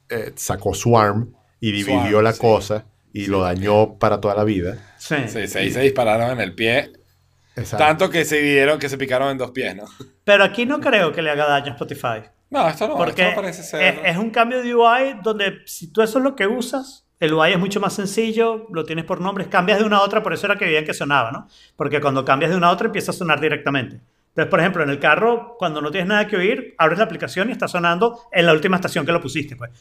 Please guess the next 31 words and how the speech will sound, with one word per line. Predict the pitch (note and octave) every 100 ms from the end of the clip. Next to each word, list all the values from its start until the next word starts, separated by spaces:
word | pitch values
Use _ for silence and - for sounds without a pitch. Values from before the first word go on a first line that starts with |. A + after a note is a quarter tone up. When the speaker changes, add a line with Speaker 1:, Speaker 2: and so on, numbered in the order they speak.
| _
Speaker 3:
Y | D#3+
cambiar | D#3 C#3 C#3
de |
aplicación | E3 G3+ E3 - F3 A3
es |
hacer | E3+ E3 C3
así. | - C3+ - _ _ _ _ _ _ _ _
O |
sea | E3
que | D3+
me, | D3 - - E3
Speaker 2:
Claro. | D#3
Speaker 3:
me | E3+
Speaker 1:
Claro. | F3 F3+
Speaker 3:
parece | E3 -
que | B3+
está | A#3+
bastante, | G#3+ - A3 A3
bastante | A3+ G3 E3+ D#3 F3+
bien, | F3 E3+
bastante | F#3 D3 D#3 F3+
chévere. | - G#3+ A#3
Creo | E3+ E3
que |
lo | F#3+
voy | D3
a |
usar | C#3+ E3 C#3+
más | C#3+ A#2+
que |
Spotify. | B2 C#3+ A#2+ C3